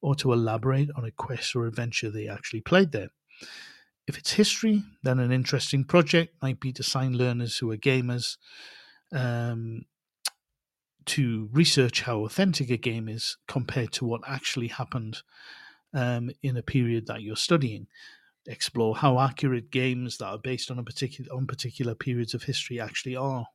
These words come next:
as well. As I said before, much depends upon what you're teaching and the age group of the learners. It's very difficult to generalize. But in my own particular subject, teaching English as a foreign language, for example, I found the possibilities were endless,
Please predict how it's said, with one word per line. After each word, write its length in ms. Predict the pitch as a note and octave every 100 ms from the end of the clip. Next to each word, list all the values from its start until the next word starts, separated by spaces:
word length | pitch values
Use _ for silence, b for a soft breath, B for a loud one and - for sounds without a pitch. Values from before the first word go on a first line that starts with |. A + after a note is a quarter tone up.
| D3+
as 160 | C3
well. 300 | C3+ A#2 A2 _ B B B B B B
As 60 | G#3
I 60 |
said 320 | - F#3+ D3 D3 _ _ _ _ _
before, 460 | D#3+ D3 D3+ C3+ C3 -
much 240 | D3+ C#3+
depends 640 | - C#3+ C#3 C#3 B2+ - - -
upon 540 | C#3+ - B2+ B2 A#2 -
what 240 | D3 C3+
you're 200 | C#3 B2
teaching 500 | - G#3+ G3+ - G#2 -
and 160 | C#3 A#2+
the 140 | A#2
age 200 | B2 A#2+
group 200 | - B2+ -
of 80 | -
the 140 | B2
learners. 420 | A#2+ A2 G2+ - - B B B
It's 100 | -
very 200 | F#3 E3+
difficult 400 | C#3+ D3 B2+ A#2+
to 80 | -
generalize. 760 | C#3 B2+ A2+ G#2 G#2+ A2 - - B B B B -
But 60 |
in 60 | E3+
my 160 | E3+ F3
own 200 | E3+ D#3
particular 460 | D3 D3 C#3+ B2+
subject, 460 | A#2 B2 - G#2+ -
teaching 320 | B2 - B2+
English 320 | A#2 A2+ -
as 80 | B2+
a 20 |
foreign 220 | B2 A#2
language, 320 | A#2+ C3+ A2 -
for 120 | B2
example, 340 | - G#2+ A#2+
I 60 | A#2
found 220 | B2+ A#2
the 60 | -
possibilities 640 | B2 - - A2+ A2 -
were 100 | A2+
endless, 560 | A2+ A#2+ G#2 G2 -